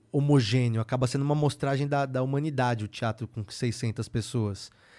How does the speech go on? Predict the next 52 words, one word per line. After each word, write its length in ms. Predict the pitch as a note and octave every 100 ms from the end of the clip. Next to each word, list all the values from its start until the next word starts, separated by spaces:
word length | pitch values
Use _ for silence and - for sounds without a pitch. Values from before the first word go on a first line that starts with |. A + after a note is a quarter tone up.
| - - -
E 80 |
quando 180 | A#2 B2
você 100 | D3
tem 140 | - D3
um 140 | D3+
clube 340 | B2+ C#3 C3
ali 160 | B2+ A#2
com 140 | A#2+
sessenta 460 | A#2+ A#2+ - B2 B2+
pessoas, 480 | - G#2+ C#3+ D3 - - -
cada 240 | - C#3 D3+
plateia 380 | D3+ C#3+ C3 C#3+
acaba 260 | D3+ D3
tendo 160 | C#3+ C#3
sua 160 | -
particularidade, 880 | C#3+ C#3+ - C#3+ C#3 D#3 B2 A#2 A#2
tá 100 | -
ligado? 360 | G2+ G#2 G#2+ G#2
Tipo, 260 | - A#2+
você 100 | -
tem 320 | B2 B2+ B2+ A2+ - - _ -
menos 260 | B2+ B2+
gente, 180 | A2+ A#2
você 80 | A#2
pode 200 | C3 A#2+
variar 320 | B2 B2+ B2+
mais. 400 | C#3 B2+ A#2 G#2
Um 140 | G#2+
dia 140 | A2 B2
tem 120 | B2
mais 160 | A2+ A2
mulher, 340 | A2+ A2+ G#2+
outro 140 | G#2
dia 100 | G#2
tem 120 | G2+ A2+
mais 240 | G#2+ G#2
cara, 220 | - A2
outro 160 | G#2 A2
dia 100 | A2
tem 120 | A#2
a 40 |
galera 400 | G#2+ G#2+ A2 A2 - - - -
da 140 | A2
Zona 340 | G#2+ A2 A2+ G#2
Leste, 440 | G#2+ G#2+ G#2 -
outro 180 | - A2+
dia 140 | G#2+
tem 160 | G#2+ A2+
os 80 | G2+
boy, 340 | G#2 G#2 G#2+
outro 160 | G#2+ A2+
dia... 180 | A2